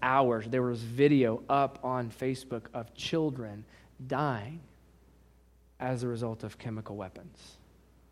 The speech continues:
And I don't know a human being alive that would watch those images and say, they wouldn't say, "This is horrible.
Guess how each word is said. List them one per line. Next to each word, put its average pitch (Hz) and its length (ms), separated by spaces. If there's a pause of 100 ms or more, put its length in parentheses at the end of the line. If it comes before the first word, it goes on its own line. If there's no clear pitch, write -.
(1600)
And 143 120
I 170 60
don't 202 140
know 190 120
a 147 60
human 180 460
being 147 300
alive 113 600 (1040)
that 143 140
would 127 140
watch 127 640
those 123 440
images 120 520
and 107 160
say, 104 800 (2250)
they 117 120
wouldn't 127 280
say, 104 380 (260)
"This 131 220
is 117 60
horrible. 135 680